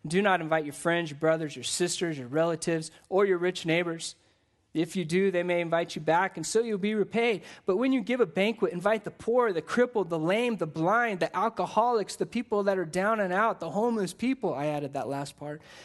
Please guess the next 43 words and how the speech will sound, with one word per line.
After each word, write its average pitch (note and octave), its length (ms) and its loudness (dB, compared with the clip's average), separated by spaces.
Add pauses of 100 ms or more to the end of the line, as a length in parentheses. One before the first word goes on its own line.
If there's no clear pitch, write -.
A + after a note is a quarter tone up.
(140)
"and F#3 220 4
you G3 240 0
will A#3 140 2
be G3 160 -2
blessed. E3+ 540 0 (380)
Although E3+ 380 4
they F#3+ 160 2
cannot G3 380 0
repay F3 340 0
you, D3 200 -4 (260)
you F3+ 160 -4
will F#3 80 2
be F3 160 -4
repaid E3 600 -2 (180)
at C#3+ 120 -2
the D#3 80 0
resurrection D#3 640 0
of D3 60 -2
the C#3+ 80 -4
righteousness." C#3 640 -6 (240)
When G3 220 0
one A3+ 180 4
of B3 80 2
those A3 220 2
at G3+ 80 -8
the F#3+ 80 -2
table G3 400 2
asked F3+ 200 0
him G3+ 60 -4
and E3+ 100 -2
heard F3 180 0
this, D3 220 -2
he - 60 -10
said F3 400 0
to E3 80 -12
Jesus, D3+ 520 -6
"Blessed E3+ 420 -2
is D#3+ 100 -4
the D3 100 -4
one C#3+ 260 -2
who B2+ 120 -10
will C3 280 -6
eat F#3+ 340 -4